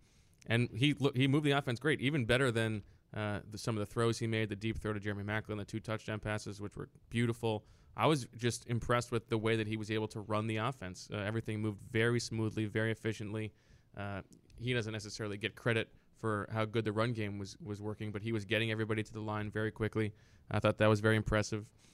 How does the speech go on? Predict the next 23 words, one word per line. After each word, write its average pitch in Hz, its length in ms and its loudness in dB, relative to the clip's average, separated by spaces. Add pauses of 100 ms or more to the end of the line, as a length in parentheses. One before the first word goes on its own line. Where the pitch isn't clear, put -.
(220)
Um, 107 460 2 (180)
and, 113 360 4 (800)
uh, 104 300 -2
I 104 80 -2
think 113 260 0
it's 113 140 -2
fair 123 240 4
to 113 80 2
say 120 140 -2
that 110 160 0
the 113 60 2
drop-off 113 600 2
between 110 420 -2
Nick 113 140 -2
Foles 113 520 0
and 110 480 -4
Mark 110 240 -2
Sanchez 110 500 -2
is 104 180 -4
smaller 113 520 4
than 107 100 0
the 104 80 -2
drop-off 101 540 -2